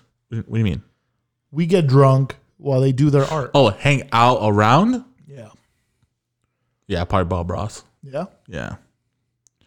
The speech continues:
Speaker 1: Just because I want one of those paintings.
Speaker 2: You think he'd make you one? What would he draw for you?
Speaker 1: I don't know.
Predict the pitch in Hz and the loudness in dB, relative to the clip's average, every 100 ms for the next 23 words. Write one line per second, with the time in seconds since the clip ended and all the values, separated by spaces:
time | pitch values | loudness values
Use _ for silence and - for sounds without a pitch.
0 | _ _ _ 117 110 123 107 92 - _ | _ _ _ -2 2 2 2 0 -10 _
1 | _ _ _ _ _ _ _ _ _ _ | _ _ _ _ _ _ _ _ _ _
2 | _ _ _ _ _ _ _ _ _ _ | _ _ _ _ _ _ _ _ _ _
3 | - 107 101 104 80 - 98 82 - - | -2 0 2 0 -4 -4 -6 -6 -14 -20
4 | _ _ _ _ _ _ _ _ _ _ | _ _ _ _ _ _ _ _ _ _
5 | _ _ _ _ _ _ _ _ - 202 | _ _ _ _ _ _ _ _ -8 -4
6 | 151 131 160 170 196 - _ 143 160 175 | -2 -4 -8 -10 -12 -16 _ -10 -6 -4
7 | 123 127 117 120 - 101 113 - _ _ | -6 -8 -16 -16 -16 -16 -18 -20 _ _
8 | _ _ _ _ _ _ _ _ _ _ | _ _ _ _ _ _ _ _ _ _
9 | _ _ _ _ _ _ - 139 165 170 | _ _ _ _ _ _ -10 -6 -4 -4
10 | 95 | -6